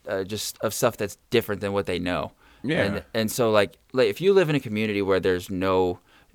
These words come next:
Speaker 1: very li-, very few black people, and you're watching all the movies that you see represent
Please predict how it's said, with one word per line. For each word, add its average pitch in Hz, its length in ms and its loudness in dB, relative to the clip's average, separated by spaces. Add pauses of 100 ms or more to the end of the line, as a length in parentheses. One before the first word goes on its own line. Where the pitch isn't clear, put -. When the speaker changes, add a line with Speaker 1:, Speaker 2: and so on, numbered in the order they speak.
(200)
Speaker 1:
very 120 340 4
li-, 110 220 2
very 123 200 6
few 113 160 -2
black 101 260 2
people, 110 340 -4 (200)
and 98 360 -4 (200)
you're 113 200 2
watching 104 640 0
all 117 160 4
the 120 160 4
movies 107 480 2
that 113 100 4
you 107 120 -2
see 113 220 -4
represent 104 560 0